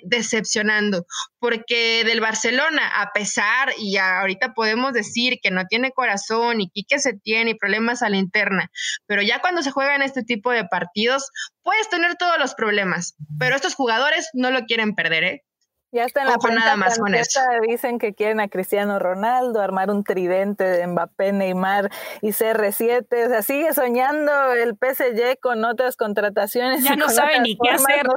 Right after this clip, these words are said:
Speaker 2: sabe ni qué hacer para que pueda llegar esa Champions que tanto anhelan. O sea, si nos vamos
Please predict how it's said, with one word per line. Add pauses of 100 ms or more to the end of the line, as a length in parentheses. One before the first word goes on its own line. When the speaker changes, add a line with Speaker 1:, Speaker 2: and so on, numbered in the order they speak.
Speaker 2:
sabe
ni
qué
hacer
para
que
pueda
llegar (400)
esa
Champions
que
tanto
anhelan.
O
sea,
si
nos
vamos